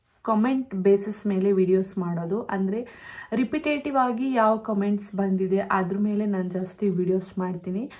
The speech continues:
So, ಇವಾಗ ಯಾವ್ದ್ರ ಬಗ್ಗೆ ನಾನು ಹೇಳ್ತಾ ಇದ್ದೀನಿ ಅಂದ್ರೆ, ಆ, ಶ್ಯಾಂಪೂಸ್ ಬಗ್ಗೆ ಜಾಸ್ತಿ ಕಾಮೆಂಟ್ಸ್ ಮಾಡಿದ್ದಾರೆ. ಅಂದ್ರೆ, ಯಾವ ಶ್ಯಾಂಪೂಸ್ ಬೆಟರ್, ಯಾವ ಶ್ಯಾಂಪೂಸ್ ಹಾಕಿದ್ರೆ ಹೇರ್ ಫಾಲ್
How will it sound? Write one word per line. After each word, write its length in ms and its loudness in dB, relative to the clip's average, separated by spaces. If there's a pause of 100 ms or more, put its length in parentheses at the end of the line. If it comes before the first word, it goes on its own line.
(320)
So, 300 2
ಇವಾಗ 400 -2 (240)
ಯಾವ್ದ್ರ 420 4
ಬಗ್ಗೆ 440 0
ನಾನು 540 0
ಹೇಳ್ತಾ 460 0
ಇದ್ದೀನಿ 300 -2
ಅಂದ್ರೆ, 580 -6 (420)
ಆ, 160 4
ಶ್ಯಾಂಪೂಸ್ 920 -2
ಬಗ್ಗೆ 240 4
ಜಾಸ್ತಿ 380 -2
ಕಾಮೆಂಟ್ಸ್ 440 -6
ಮಾಡಿದ್ದಾರೆ. 280 -2
ಅಂದ್ರೆ, 220 2
ಯಾವ 360 2 (140)
ಶ್ಯಾಂಪೂಸ್ 600 -4
ಬೆಟರ್, 420 -2
ಯಾವ 340 0
ಶ್ಯಾಂಪೂಸ್ 600 -4
ಹಾಕಿದ್ರೆ 360 -4
ಹೇರ್ 260 0
ಫಾಲ್ 280 0